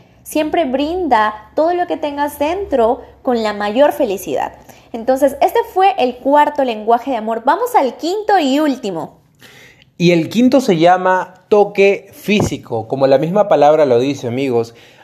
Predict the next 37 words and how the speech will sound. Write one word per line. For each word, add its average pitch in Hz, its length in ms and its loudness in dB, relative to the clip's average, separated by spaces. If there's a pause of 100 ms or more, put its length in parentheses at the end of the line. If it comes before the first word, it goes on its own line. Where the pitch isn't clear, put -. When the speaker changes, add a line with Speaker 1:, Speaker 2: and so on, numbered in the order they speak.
Speaker 2:
hay 139 140 4
personas 143 680 2
que 117 200 -4
sentimos, 135 680 -2
y 120 60 -4
me 113 100 -2
incluyo 151 400 2
y 147 80 2
me 127 120 2
identifico 117 440 0
mucho 135 300 0
con 117 180 0
este 127 160 0
lenguaje, 123 640 0 (520)
porque 117 200 -2
hay 135 60 0
personas 160 440 0
que 160 80 -2
sentimos 135 580 0
más 139 200 -2
conexión 131 760 2 (300)
y 123 160 2
amor 147 320 2
también, 180 420 2
por 120 140 0
así 120 180 -4
decirlo, 135 600 0 (260)
mediante 120 440 2
el 104 120 -4
toque 127 220 2
físico, 156 440 -4
mediante 98 380 -2
el 104 160 -4
tacto, 165 340 0
mediante 101 440 -4
la 101 180 -2
proximidad 110 960 2